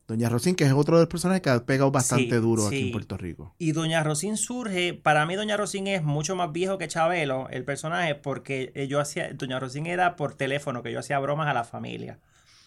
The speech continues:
Speaker 1: Ah, ¿de
Speaker 2: Y yo
Speaker 1: verdad?
Speaker 2: llamaba y decía, "Mira, mija, mira, tú ordenaste una, una docena de pasteles", y lo sacaba por el techo. Y la, "No,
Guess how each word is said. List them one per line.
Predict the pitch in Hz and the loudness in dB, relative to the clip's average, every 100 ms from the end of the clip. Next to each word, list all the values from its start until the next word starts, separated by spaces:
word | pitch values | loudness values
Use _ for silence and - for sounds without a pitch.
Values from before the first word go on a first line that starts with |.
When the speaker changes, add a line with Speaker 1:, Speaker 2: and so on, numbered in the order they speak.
| - | -12
Speaker 1:
Ah, | 110 139 170 | -6 -4 -2
¿de | 151 | 0
Speaker 2:
Y | 147 | 0
yo | 143 | 2
Speaker 1:
verdad? | 143 | 4
Speaker 2:
llamaba | 170 185 185 | 6 6 4
y | |
decía, | 180 196 | 4 2
"Mira, | 220 285 233 | 0 -2 -2
mija, | 262 294 320 330 320 | 0 2 6 6 6
mira, | 330 349 330 | 4 6 6
tú | 269 | 4
ordenaste | 269 285 302 302 | 4 6 4 2
una, | 294 285 269 | 4 6 6
una | 254 277 | 6 4
docena | 277 277 277 | 4 2 4
de | 277 | 4
pasteles", | 285 269 269 277 262 170 | 4 2 4 4 4 2
y | |
lo | 147 | 2
sacaba | 143 139 131 143 | 2 2 2 2
por | 175 196 | 2 -2
el | 151 | -2
techo. | 185 220 185 131 | -2 -2 -2 -4
Y | 151 151 | -4 0
la, | 147 135 | 0 2
"No, | 160 262 269 214 | 2 4 4 2